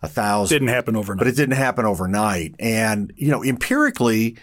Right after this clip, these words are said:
Speaker 1: the fact that, you know, there's a hundred and sixty-five million people in the labor force compared to, you know, twenty years ago when there was less than a hundred, uh, sorry, a hundred sixty-five million people in the labor force compared to, say, twenty years ago, there was less than a hundred million people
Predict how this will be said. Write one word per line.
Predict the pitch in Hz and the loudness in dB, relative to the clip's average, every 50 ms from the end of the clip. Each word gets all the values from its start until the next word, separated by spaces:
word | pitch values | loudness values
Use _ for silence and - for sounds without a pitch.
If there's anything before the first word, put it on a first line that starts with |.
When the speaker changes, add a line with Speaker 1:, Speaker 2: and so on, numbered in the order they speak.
| - - - - - - - _ - - | -20 -20 -20 -20 -20 -20 -20 _ -6 -4
Speaker 1:
the | 127 | -4
fact | 120 - 160 160 175 185 180 180 | -2 0 0 2 2 0 0 0
that, | 139 127 123 123 117 - - - - | 0 2 2 2 0 -2 -6 -12 -20
you | - 135 120 - 127 135 139 131 | -20 -20 -18 -18 -14 -6 -2 0
know, | 127 | 0
there's | 101 113 101 127 | 2 2 0 2
a | |
hundred | 127 151 151 156 | 2 2 2 2
and | 123 107 | 2 0
sixty-five | - 151 143 - 139 123 - 131 120 107 | 0 0 0 -2 -2 -2 0 0 0 2
million | 113 120 113 110 104 98 | 2 2 2 2 0 -2
people | - 135 139 135 - 104 | -2 -2 -2 0 -2 -2
in | 95 85 | -4 -2
the | 90 95 | -2 0
labor | 120 - - 117 | 2 2 2 0
force | 95 - - 101 85 78 80 82 92 - - - - - _ _ _ _ _ _ _ _ _ _ | -2 -4 -4 -6 -6 -6 -6 -6 -6 -6 -6 -6 -8 -10 _ _ _ _ _ _ _ _ _ _
compared | - 123 117 113 120 113 110 110 98 95 | -4 -2 -2 0 2 2 2 2 0 0
to, | 101 98 98 95 92 90 90 - - - | -2 -2 0 -2 -4 -6 -8 -8 -4 -2
you | 117 | -2
know, | 92 87 - | -2 -2 -4
twenty | - - 147 135 113 101 | -2 0 0 0 2 2
years | 104 120 135 139 - 107 | 2 2 2 2 0 -2
ago | 85 90 90 92 | -2 0 0 0
when | 101 104 101 90 | 0 0 0 0
there | 95 98 98 | 0 -2 -2
was | 92 98 95 87 - - - - | -2 -2 -2 -2 -2 -2 -2 -2
less | 92 104 107 101 - | -2 -2 0 0 -2
than | - 92 | -2 -2
a | 90 | -2
hundred, | 95 131 127 110 78 - - - _ _ _ _ _ _ _ - - | -2 0 -2 -2 -4 -6 -14 -20 _ _ _ _ _ _ _ -12 -10
uh, | 101 - - - - - - | -10 -10 -10 -14 -20 -20 -10
sorry, | - - 92 92 | -6 -4 -2 -2
a | 95 | -2
hundred | 113 113 101 92 | -2 -2 -2 -2
sixty-five | - 104 - - - - 92 85 82 85 | -4 -4 -4 -6 -4 -4 -4 -4 -6 -8
million | 95 101 110 123 131 127 107 85 87 | -4 0 2 2 2 2 0 -2 -4
people | 87 - 98 85 - 90 87 | -6 -6 -8 -6 -6 -8 -8
in | 85 | -8
the | 85 82 | -8 -8
labor | 82 80 78 85 85 | -10 -10 -10 -12 -12
force | - - 80 85 90 90 - - - - - - _ _ | -12 -10 -10 -10 -10 -10 -12 -16 -20 -20 -20 -20 _ _
compared | - 107 - 104 92 82 | -6 -2 -2 0 0 0
to, | |
say, | 95 - 107 92 | -2 -2 -2 -4
twenty | 87 - 120 101 92 92 | -4 -4 -2 -2 0 2
years | 101 123 135 117 | 2 2 2 0
ago, | 95 85 92 90 95 101 | -2 -4 -4 -2 -2 -2
there | 90 90 | -4 -6
was | 78 76 | -8 -6
less | - 95 98 - - | -4 -2 -2 -2 -4
than | 92 | -4
a | 87 85 | -4 -2
hundred | 117 151 143 113 80 85 | -2 -2 -2 -2 -4 -4
million | 92 85 80 82 80 | -6 -8 -8 -8 -10
people | 78 95 92 82 - 80 78 87 - | -8 -8 -10 -8 -8 -10 -12 -12 -14